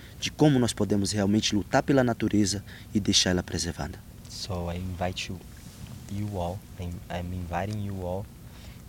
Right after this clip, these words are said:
Speaker 2: to get together in this movement so we can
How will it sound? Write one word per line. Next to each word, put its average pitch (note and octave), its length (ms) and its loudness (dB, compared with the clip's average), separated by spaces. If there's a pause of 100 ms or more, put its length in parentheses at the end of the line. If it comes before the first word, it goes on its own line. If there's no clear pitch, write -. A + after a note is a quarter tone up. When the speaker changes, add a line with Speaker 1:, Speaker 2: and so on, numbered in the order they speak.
(120)
Speaker 2:
to - 120 -12 (100)
get F#2 200 -2
together F2 540 -4
in F2+ 140 -8
this E2+ 160 -8
movement F2+ 460 -6 (380)
so - 140 -16
we F2 100 -8
can E2 220 -8